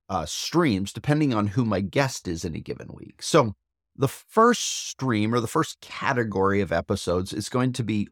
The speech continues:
organizations that sponsor advisory boards, organizations that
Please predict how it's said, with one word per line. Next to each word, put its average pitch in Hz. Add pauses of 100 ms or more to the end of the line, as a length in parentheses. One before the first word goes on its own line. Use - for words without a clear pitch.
organizations 110
that 95
sponsor -
advisory 80
boards, -
organizations 117
that 98